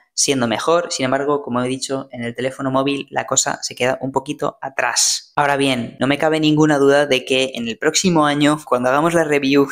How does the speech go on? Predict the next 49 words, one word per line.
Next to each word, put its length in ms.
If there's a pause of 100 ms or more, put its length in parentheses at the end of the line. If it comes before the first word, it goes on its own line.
en 100
dos 160
mil 140
veinticinco 560
de 100
cómo 220
va 160
Plasma 260
Mobile, 480 (300)
vamos 320
a 60
ver 180
muchísimas 560
mejoras. 360
No 120
me 80
cabe 180
ninguna 300
duda 200
porque 220
la 100
gente 280
de 100
K 140
D 180
E 100 (380)
está 400
muy 240
loca. 240 (340)
En 100
el 100
futuro 340
vamos 240
a 60
ver 220
más 580
Linux 320
Mobile, 320
vamos 240
a 20
probar 460
otros 360
entornos 440
como 180
puede 140
ser 160
el 80
de 100
Fox, 440